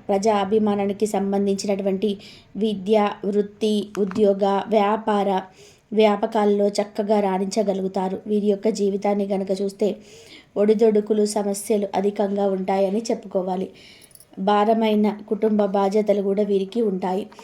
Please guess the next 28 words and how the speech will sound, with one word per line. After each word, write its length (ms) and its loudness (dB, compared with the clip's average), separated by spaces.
ఒక 180 0
బాధ్యతను 720 2
వీరు 280 0
తీర్చుకునే 680 -2
లోపే 360 0
మరొక 400 0
బాధ్యత 460 -2
వీరి 300 0
ముందుకు 400 -2
వస్తూ 320 -4
ఉంటుంది. 340 -4
ఆ 140 -2
విధంగా 500 2
తులారాశి 640 2
వారి 220 2
యొక్క 200 -2
జీవితంలో 720 2
ఊహించని 500 2
మార్పులు 460 0
అయితే 380 0
ఉంటాయి. 440 0
అలాగే 260 0
తులారాశి 520 0
వారు 240 0
ఏ 140 4
పని 240 0
మొదలుపెట్టినా 680 0
కానీ 360 -2